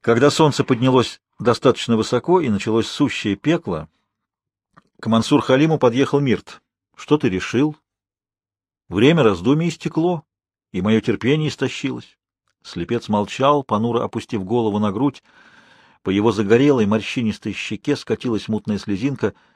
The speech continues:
Али Реза нервно покусывал нижнюю губу и бросал на отца встревоженные взгляды. Капитан с интересом наблюдал за происходящим. Может быть, сейчас хоть что-то выяснится.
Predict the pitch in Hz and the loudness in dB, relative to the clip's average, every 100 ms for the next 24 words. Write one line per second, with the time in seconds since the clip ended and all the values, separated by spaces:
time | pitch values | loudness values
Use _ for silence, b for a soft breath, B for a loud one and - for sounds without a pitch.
0 | _ _ _ _ _ - 104 120 113 107 | _ _ _ _ _ -2 0 2 2 0
1 | 113 123 117 95 90 104 113 - 101 104 | 0 2 2 0 -4 -6 -6 -4 -2 -2
2 | 92 98 90 107 180 - 101 107 - 123 | -4 -4 -4 -4 -6 -4 -4 -2 0 0
3 | 113 104 - 143 - 107 110 113 123 123 | 0 -2 -2 -2 -2 -4 -4 -4 -6 -2
4 | 117 80 78 _ _ _ _ _ _ _ | -2 -2 -8 _ _ _ _ _ _ _
5 | _ _ - 85 98 - 143 147 147 135 | _ _ -12 -10 -8 -4 -4 -2 -6 -2
6 | 165 156 - 147 147 175 170 110 95 113 | 0 0 0 -4 0 0 2 0 0 -6
7 | 120 - 131 95 - 107 - _ _ _ | -6 -6 -6 -6 -10 -18 -20 _ _ _
8 | _ _ _ _ _ _ _ 90 95 87 | _ _ _ _ _ _ _ -8 -6 -6
9 | 113 - - 214 - 117 - - 123 117 | -8 -2 0 0 0 -6 -4 0 0 0
10 | 147 110 - 107 - | -2 -4 -6 -12 -12